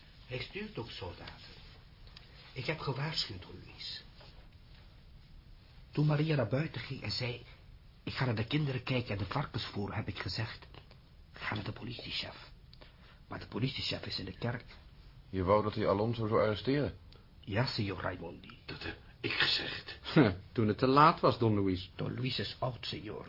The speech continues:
Speaker 1: U mag hem niet tegenspreken. Ik ben ook weg geweest, Don Luis. Ik was in het huis van de politiechef. Zijn bediende zit te slapen. Ik zeg, "Word wakker, want Don Luis is heel erg boos." Dan wordt hij bang.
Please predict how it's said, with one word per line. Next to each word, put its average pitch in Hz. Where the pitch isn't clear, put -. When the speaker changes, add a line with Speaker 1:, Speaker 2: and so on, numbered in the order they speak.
Speaker 1:
U 107
mag 120
hem 113
niet 104
tegenspreken. -
Ik 147
ben 147
ook 147
weg 135
geweest, 98
Don -
Luis. -
Ik 120
was 147
in 156
het 139
huis 170
van 147
de 135
politiechef. -
Zijn -
bediende 113
zit 113
te -
slapen. 127
Ik -
zeg, -
"Word 117
wakker, -
want 101
Don 104
Luis 113
is -
heel 135
erg 113
boos." -
Dan -
wordt 120
hij 101
bang. 151